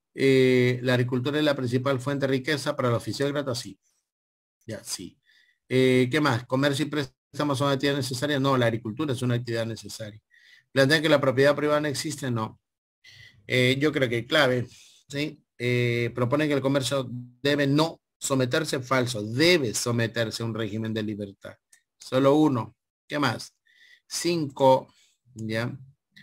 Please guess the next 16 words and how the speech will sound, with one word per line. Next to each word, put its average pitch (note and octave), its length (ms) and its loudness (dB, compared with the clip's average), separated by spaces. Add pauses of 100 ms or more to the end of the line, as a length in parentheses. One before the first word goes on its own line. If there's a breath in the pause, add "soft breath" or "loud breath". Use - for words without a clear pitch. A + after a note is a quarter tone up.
(320 loud breath)
Eh, B2 720 2
escuela E3 300 0
económica D#3 400 -2
que C3+ 80 -2
establece C#3 380 0
que D3+ 80 -2
las B2+ 160 0
empresas C3+ 360 0
deben C#3+ 160 2
ser D3 200 -2
propiedad B2+ 340 2
del C#3+ 80 2
Estado. C3 300 0
Sí - 160 -16
te A#2+ 100 -4
dije B2+ 380 0